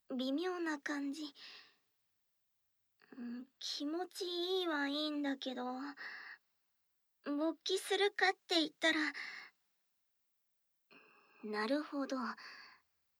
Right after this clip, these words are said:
さっきのお兄さんもこんな感じだったのか。ねえ、お兄さん。乳首、吸っちゃっていいよ。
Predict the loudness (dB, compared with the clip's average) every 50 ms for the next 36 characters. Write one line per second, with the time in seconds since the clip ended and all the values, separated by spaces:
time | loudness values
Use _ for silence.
0 | _ -12 -8 -2 0 0 0 0 2 4 4 6 6 6 6 4 4 4 2 0
1 | -2 0 -2 0 0 -2 -4 -6 -8 _ _ _ -14 -10 -8 -4 -4 -2 -4 -2
2 | -2 -2 0 0 2 2 4 4 4 2 2 -2 0 0 -2 -2 -4 -4 -4 -4
3 | -4 -6 -8 -10 -12 -12 -14 -16 -20 -20 -20 -20 -20 -20 _ _ _ _ _ _
4 | _ _ _ _ _ _ _ _ _ _ _ _ _ _ _ _ _ _ _ _
5 | -20 -20 -20 -20 -20 -20 -20 -20 -20 _ _ _ _ _ _ _ _ _ _ _
6 | _ _ _ _ _ _ _ _ _ _ _ _ _ _ _ _ -8 -4 -2 0
7 | 4 4 6 6 6 4 2 2 0 2 2 2 2 0 0 0 0 0 0 -2
8 | -4 -6 -12 -16 -16 -16 -16 -18 -20 -20 _ _ _ _ _ _ _ _ _ _
9 | _ _ _ _ _ _ _ _ _ _ _ _ _ _ _ -4 -2 -2 0 2
10 | 2 2 4 2 0 0 -2 -8 _ _ _ _ _ _ _ _ _ _ _ _
11 | -16 -10 -6 -4 -4 -4 -2 2 4 4 4 2 _ 0 2 4 4 4 4 4
12 | 2 2 2